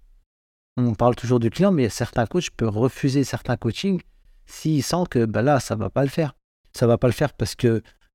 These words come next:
euh, ça le touche personnellement aussi la, la situation de la personne. Donc, il serait pas forcément objectif et n'aurait pas la bonne prise de recul. Il serait plutôt dans l'induction et donner du conseil. C'est pas notre rôle de donner du conseil en tant que coach.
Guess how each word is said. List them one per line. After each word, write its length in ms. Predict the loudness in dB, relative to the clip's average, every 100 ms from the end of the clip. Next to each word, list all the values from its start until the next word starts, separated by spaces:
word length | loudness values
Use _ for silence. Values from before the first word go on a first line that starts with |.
| _ 0
euh, 120 | 0
ça 220 | 0 0
le 100 | 0
touche 260 | -2 -6 -4
personnellement 600 | -6 0 2 4 4 2
aussi 220 | 0 0
la, 200 | 2 2 -2 -8 -20 -20 -20 -20 -6
la 140 | -4
situation 480 | -4 0 0 2 2
de 40 |
la 80 | 2
personne. 420 | 0 0 2 2 -2 _ _ _ -4
Donc, 220 | -2 -4
il 20 |
serait 220 | -2 -4
pas 240 | -2 -2 -2
forcément 800 | -2 -6 -2 0 2 2 -2 -6 _ -6
objectif 840 | -2 0 0 -2 -6 -6 -8 -20 _ -20 _ _
et 60 | 2
n'aurait 220 | 4 4
pas 120 | 2
la 100 | 2
bonne 260 | 2 0 0
prise 280 | 0 0
de 80 | 0
recul. 340 | -2 -2 -2 -2 -14 _ _ -16
Il 60 |
serait 160 | -4 -2
plutôt 260 | 0 2
dans 140 | 2 2
l'induction 840 | 2 2 0 -2 -2 -2 0 0
et 200 | 0 0 -4 -20 _ _ -4
donner 300 | 2 2 2
du 140 | 0
conseil. 460 | -4 -2 0 0 -2
C'est 220 | -10 -4
pas 120 | 0
notre 240 | 0 0 -2
rôle 120 | 0
de 100 | 2
donner 180 | 2 0
du 140 | -4
conseil 260 | -8 -2 -2
en 80 |
tant 160 | 0 -4
que 80 | -4
coach. 320 | -8 -8